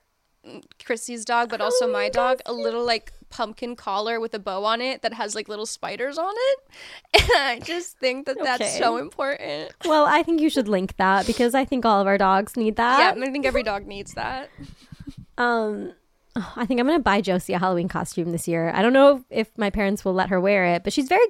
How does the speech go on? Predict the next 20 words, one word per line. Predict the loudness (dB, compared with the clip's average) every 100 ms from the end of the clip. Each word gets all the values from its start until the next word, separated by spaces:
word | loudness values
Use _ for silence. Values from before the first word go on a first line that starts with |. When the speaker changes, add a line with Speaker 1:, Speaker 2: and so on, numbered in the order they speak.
| 4
Speaker 2:
good | 4 6 6 4 -2
in | -2 0
costumes. | 0 -2 -4 -10 -10 -10 -10
Speaker 1:
Mm. | -10 -4
Speaker 2:
She | 0
wears | 2 4 2
them. | -2 -10 -10 -10
Speaker 1:
Yeah. | -10 -10 -12 _
Speaker 2:
'Cause | -12
she's | -4 -2 0
such | 0 0
a | 0
good | 0 0 0 -4
girl. | -6 -2 -2 -2
Speaker 1:
She | -4
deserves. | 0 4 4 2 0
Speaker 2:
Um, | -8 _ _ _ _ -16
she's | -6 -2
a | -2
good | -2 -8